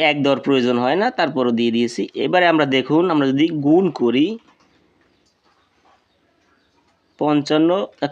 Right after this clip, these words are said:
কাটাকাটি করি আমরা, পাঁচ এগারো পঞ্চান্ন, আর যদি আমরা একশোকে পাঁচ দিয়ে কাটি, তাহলে হবে বিশ।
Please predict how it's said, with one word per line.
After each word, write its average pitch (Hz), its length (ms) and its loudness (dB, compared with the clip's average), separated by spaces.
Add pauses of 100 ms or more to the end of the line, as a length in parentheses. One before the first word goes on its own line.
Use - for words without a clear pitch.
কাটাকাটি 165 380 0 (140)
করি 101 220 0
আমরা, - 160 -12 (360)
পাঁচ 165 220 2 (120)
এগারো 180 200 2 (180)
পঞ্চান্ন, 180 500 2 (720)
আর 135 140 2
যদি 147 180 2
আমরা 156 220 2
একশোকে 156 240 -4 (140)
পাঁচ 143 220 6
দিয়ে 156 200 2
কাটি, 180 200 0
তাহলে 147 180 2
হবে 135 120 -2 (100)
বিশ। 120 220 0